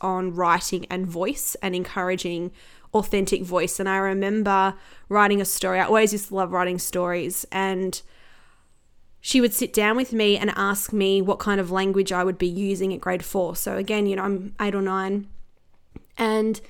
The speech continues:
she would ask me the kind of language I wanted to use. And so I would say, you know, "This person said something." And she goes, "Well, how do you want them to say it?"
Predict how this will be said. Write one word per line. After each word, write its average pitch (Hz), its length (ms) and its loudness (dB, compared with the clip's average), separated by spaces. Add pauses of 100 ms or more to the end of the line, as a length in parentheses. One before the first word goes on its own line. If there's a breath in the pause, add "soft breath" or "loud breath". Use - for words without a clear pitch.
(200 soft breath)
she - 180 4
would 233 80 8
ask 208 320 2
me 208 100 6
the 202 80 4
kind 190 460 0
of 185 160 -6
language 185 360 0
I 185 100 0
wanted 185 260 -2
to 190 160 -2
use. 208 360 4
And 202 120 2
so 214 100 -2
I 196 100 4
would 190 160 0
say, 170 220 -4
you 175 140 -4
know, 170 120 -2
"This 180 220 -4
person 175 380 -2
said 170 320 -4
something." 170 320 -6
And 180 80 -8
she - 60 -8
goes, 247 140 0
"Well, 262 120 -2
how 302 120 0
do 320 80 2
you 269 80 4
want - 160 0
them 202 120 -2
to 190 120 -2
say 165 280 -4
it?" 82 200 -10